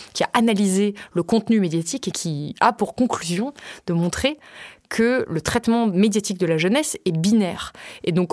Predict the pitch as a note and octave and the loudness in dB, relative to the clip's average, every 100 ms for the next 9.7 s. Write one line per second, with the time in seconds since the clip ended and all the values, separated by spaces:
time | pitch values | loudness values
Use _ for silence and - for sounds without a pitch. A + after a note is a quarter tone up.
0 | - F#3 E4 E4 F3 E3 E3+ B3+ G4+ - | 0 4 4 4 2 2 2 2 0 0
1 | C#4+ B3+ E3 D#3+ - - - _ - - | 0 2 -2 -2 0 2 0 _ -16 -12
2 | - D#4+ C#4 B3 A#3 A3+ A#3 G#3 F#3+ G3+ | 0 0 4 2 2 2 2 2 2 2
3 | E3+ D3 G3 F#3 F#3 E3+ - D#3+ F#3 D4+ | 0 0 2 2 2 0 -2 0 2 0
4 | F#4+ - - - - A#3 A3 F3 G#3 A3+ | -2 -10 -16 -8 0 2 2 2 2 4
5 | F3+ F#3 - A3 A3 - C4 A#3+ E3 G#3 | 4 2 2 2 2 2 4 4 4 4
6 | F#3+ E3 - F3+ - - E3+ E3 G3+ C#4+ | 4 2 0 -4 -4 -2 0 2 2 0
7 | - - - - - G#3 G#3+ A3 F3 F#3+ | -6 -10 -4 -2 2 4 6 4 2 2
8 | F#3 E3 D#3 - E3+ D#3 C#3+ - F3+ - | 2 2 0 -2 -2 0 -2 -4 -4 -2
9 | F#3 E3+ D#3+ D3 E3+ G3+ | -2 0 -2 -2 -2 0